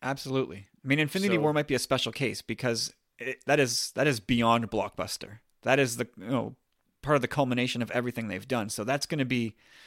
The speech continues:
Speaker 1: that's gonna be one of the all-time box office champs. That might be a top five, a top three even. So, yeah, I mean, that, that thing's gonna have legs, and it, it, it will, it will impact Han Solo for sure.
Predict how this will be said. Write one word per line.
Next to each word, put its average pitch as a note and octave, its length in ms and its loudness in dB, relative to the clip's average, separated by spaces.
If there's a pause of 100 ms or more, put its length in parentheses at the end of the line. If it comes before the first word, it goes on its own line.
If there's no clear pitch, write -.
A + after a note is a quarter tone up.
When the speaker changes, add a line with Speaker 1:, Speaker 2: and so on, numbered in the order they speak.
(640)
Speaker 1:
that's - 120 -6
gonna F3+ 220 4
be - 60 -6 (100)
one D3+ 180 -2
of C3+ 60 4
the C3 120 2
all-time A#2+ 680 2 (960)
box A#2+ 240 2
office A2 300 0
champs. - 400 -4
That C3+ 140 0
might C#3+ 160 2
be C3 60 2
a A2+ 60 2
top A2+ 280 0
five, A2+ 280 2
a G2+ 40 -8
top A2 260 -2
three A2 240 -4
even. F#2 320 -10 (600)
So, G#2+ 400 -2 (960)
yeah, C#3 140 2
I B2 40 2
mean, A#2 120 0
that, B2 160 2
that C3+ 140 2
thing's C#3 160 -4
gonna C3 160 0
have A#2 180 0
legs, A#2+ 320 4
and C#3 80 -4
it, D3+ 120 -6
it, - 280 -4
it - 120 -2
will, C4 180 0
it A3+ 100 -2
will B3 200 2
impact C3+ 460 -2
Han A2 160 -2
Solo G#2 320 -2
for D#3+ 140 -10
sure. C3 280 -4